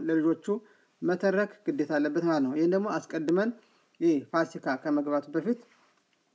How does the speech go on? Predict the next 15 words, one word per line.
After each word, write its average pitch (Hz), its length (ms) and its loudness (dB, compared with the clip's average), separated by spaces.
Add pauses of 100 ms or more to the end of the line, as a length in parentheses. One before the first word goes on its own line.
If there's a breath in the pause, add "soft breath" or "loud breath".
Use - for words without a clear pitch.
(160)
እንግዲህ 156 220 0 (100)
ሶስት፣ 151 240 -12
ሁለት፣ 143 220 -4 (100)
ሶስት፣ 143 260 -8
አራት 147 240 -6
ቀን 151 160 -4
አለ። 156 180 2 (540 soft breath)
በዚህ 147 180 -2
ቀን 160 160 2
ውስጥ 202 160 -2 (100)
መማር 208 340 0
ይቻላል 202 280 -2
ማለት 156 180 -2
ነው። 127 100 -6
ዛሬ 160 200 0